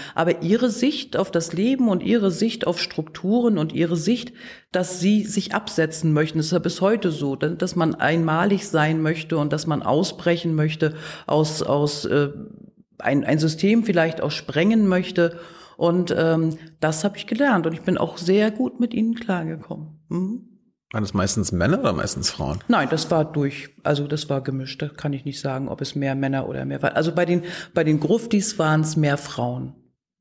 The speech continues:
Speaker 1: Das, das war so. Hm?
Speaker 2: Hattest du auch mal so eine Zeit, wo du irgendwo in ein, ein Teil einer Randgruppe warst?
Speaker 1: Nein, nein.
Speaker 2: Jetzt
Speaker 1: Ich hatte
Speaker 2: Link-, als
Speaker 1: keine
Speaker 2: Linke,
Speaker 1: Zeit
Speaker 2: als
Speaker 1: dazu.
Speaker 2: Linke jetzt vielleicht, oder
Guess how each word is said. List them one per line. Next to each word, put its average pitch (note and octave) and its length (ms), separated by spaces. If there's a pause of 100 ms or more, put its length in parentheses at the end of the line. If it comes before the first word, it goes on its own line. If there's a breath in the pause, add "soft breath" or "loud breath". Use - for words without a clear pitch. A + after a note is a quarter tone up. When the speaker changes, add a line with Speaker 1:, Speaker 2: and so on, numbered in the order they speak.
(220)
Speaker 1:
Das, - 460
das - 380
war C3 180
so. C3 300
Hm? E3 460
Speaker 2:
Hattest G2 160
du - 40
auch C3 40
mal A#2+ 100
so G2 80
eine F#2+ 140
Zeit, G2+ 500
wo G2 60
du G2+ 100
irgendwo G2+ 380
in G2 260
ein, - 220
ein G2+ 680
Teil G2+ 180
einer G2 240
Randgruppe A#2+ 600
warst? A2+ 400 (180)
Speaker 1:
Nein, C3 340 (260)
nein. D3 220 (440 soft breath)
Speaker 2:
Jetzt - 200
Speaker 1:
Ich - 60
hatte G2 80
Speaker 2:
Link-, F3 100
als - 100
Speaker 1:
keine E3+ 120
Speaker 2:
Linke, A#2+ 140
Speaker 1:
Zeit G3+ 240
Speaker 2:
als D3 120
Speaker 1:
dazu. A2+ 60
Speaker 2:
Linke C3 240
jetzt F2+ 220
vielleicht, F2+ 320
oder D2+ 80